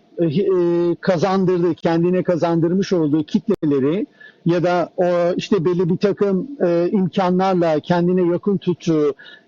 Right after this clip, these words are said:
e, sivil toplum kuruluşlarını, e, işte belli bir takım organ-, organların mekanizmaları harekete geçirdiği unsur olarak onları kullanırken, e, işte hani Türkiye'de bu dış güçler, dış güçler nerede,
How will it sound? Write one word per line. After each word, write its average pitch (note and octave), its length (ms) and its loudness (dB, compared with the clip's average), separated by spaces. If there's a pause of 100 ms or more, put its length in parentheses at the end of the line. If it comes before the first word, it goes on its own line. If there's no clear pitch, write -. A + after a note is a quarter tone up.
e, F3 260 0 (160)
sivil G3 280 -2
toplum G3 500 0
kuruluşlarını, E3+ 1120 0
e, E3 360 0
işte G3 440 -2 (420)
belli F#3 340 2
bir G3 60 0
takım G3+ 360 -2
organ-, F#3 340 0
organların F3+ 720 2
mekanizmaları F3+ 1040 0
harekete F#3+ 600 0 (400)
geçirdiği D3+ 380 -2
unsur F#3+ 260 0
olarak C#3+ 380 0
onları D3 280 0 (640)
kullanırken, D#3+ 840 -2 (520)
e, E3+ 380 0
işte G#3+ 420 0 (180)
hani G#3 180 0
Türkiye'de G3 560 0 (200)
bu F#3+ 340 0
dış F#3 180 -2
güçler, F#3+ 520 -2
dış F3+ 180 -2
güçler F#3+ 440 0
nerede, F#3 580 0